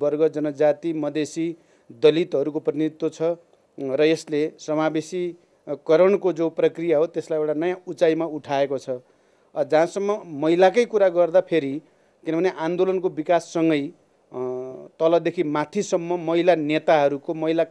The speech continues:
राजनीतिक कार्यकर्ताहरूको एउटा विशाल पङ्क्ति तयार भयो। किनभने त्यो विशाल पङ्क्ति नभइकन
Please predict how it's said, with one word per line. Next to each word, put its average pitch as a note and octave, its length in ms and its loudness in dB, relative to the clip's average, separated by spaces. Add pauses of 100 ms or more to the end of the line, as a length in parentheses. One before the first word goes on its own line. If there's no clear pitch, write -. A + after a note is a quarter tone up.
(120)
राजनीतिक D3 420 -6
कार्यकर्ताहरूको D#3+ 720 0
एउटा D3+ 160 -4
विशाल F3 480 0
पङ्क्ति E3+ 540 -8 (500)
तयार F#3+ 320 10
भयो। A#2 320 0 (300)
किनभने E3 200 -2
त्यो F3+ 140 -4
विशाल F#3+ 360 2
पङ्क्ति F3+ 380 -4
नभइकन D#3+ 680 0